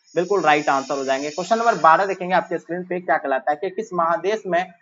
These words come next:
सबसे अधिक जन-, अ, जनसंख्या में अंतर्राष्ट्रीय पर्यटक आते हैं? जो पर्यटक जो आते हैं घूमने के लिए,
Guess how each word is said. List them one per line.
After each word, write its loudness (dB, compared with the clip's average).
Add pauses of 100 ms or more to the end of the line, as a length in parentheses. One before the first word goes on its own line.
(200)
सबसे 4
अधिक 0
जन-, -4
अ, 0
जनसंख्या -2
में 0
अंतर्राष्ट्रीय 0
पर्यटक -2
आते -2
हैं? -6
जो -8
पर्यटक -2
जो 0
आते 4
हैं -6
घूमने -6
के -6
लिए, 0